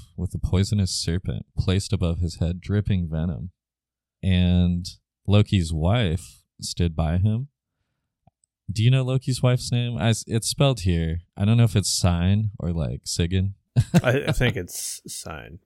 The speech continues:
Speaker 2: But
Speaker 1: Okay, that's what I thought. Um, so Loki's wife, Sign, was standing by him as this venomous snake was above him, dripping venom.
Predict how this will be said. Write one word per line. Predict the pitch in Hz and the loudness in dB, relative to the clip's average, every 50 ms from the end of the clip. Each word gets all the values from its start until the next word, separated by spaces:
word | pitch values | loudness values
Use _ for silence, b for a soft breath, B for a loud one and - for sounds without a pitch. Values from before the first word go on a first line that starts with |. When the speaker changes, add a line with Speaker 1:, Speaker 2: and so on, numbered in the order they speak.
| _ - | _ -2
Speaker 2:
But | - 98 - | 0 0 0
Speaker 1:
Okay, | - - - 87 - | 0 -4 -4 -4 -2
that's | - 120 120 - - | 0 0 2 2 2
what | 95 87 | 0 2
I | 80 | 0
thought. | 85 - - 62 58 57 - _ _ _ _ _ _ _ _ _ _ _ _ _ _ _ - | 0 -2 -4 -4 -4 -6 -8 _ _ _ _ _ _ _ _ _ _ _ _ _ _ _ -2
Um, | 92 95 90 90 90 87 87 85 85 85 87 85 | 0 2 4 4 4 4 2 2 0 0 -2 -2
so | - - 110 | 0 2 2
Loki's | 104 104 113 110 - 113 104 - - | 2 4 2 2 2 2 0 2 2
wife, | 98 90 85 - | 2 2 0 0
Sign, | - - 110 110 113 110 101 92 92 90 | -2 0 0 2 2 4 4 4 2 2
was | 87 90 85 | 0 -2 -2
standing | - - - - 107 104 101 104 92 87 90 | -4 -4 0 2 4 4 4 2 2 0 2
by | 85 85 85 85 87 87 | 2 2 2 2 2 2
him | 82 92 85 80 80 80 82 82 82 85 92 98 - _ - | 2 2 2 2 2 2 2 0 -2 -4 -6 -10 -14 _ -4
as | 90 87 82 87 87 85 87 82 85 - - - - - _ - | -2 0 0 0 -2 -2 -4 -4 -4 -6 -10 -12 -14 -18 _ -6
this | 90 87 85 82 82 80 - - - - | 0 0 2 2 2 0 -4 -6 -10 -4
venomous | 98 101 98 101 98 98 90 85 - | 2 4 6 6 6 6 4 2 0
snake | - - 92 87 85 82 85 - - - - | -2 -2 0 0 2 0 -2 -4 -8 -12 -6
was | - 87 85 78 85 | -2 -2 0 0 0
above | 82 82 82 82 80 - | 2 2 2 2 2 2
him, | 85 80 80 80 82 | 2 2 2 2 0
dripping | - - 87 85 - 87 82 80 | 0 0 0 0 2 0 0 0
venom. | 76 82 82 80 80 80 80 80 82 | 2 2 2 4 4 4 4 2 0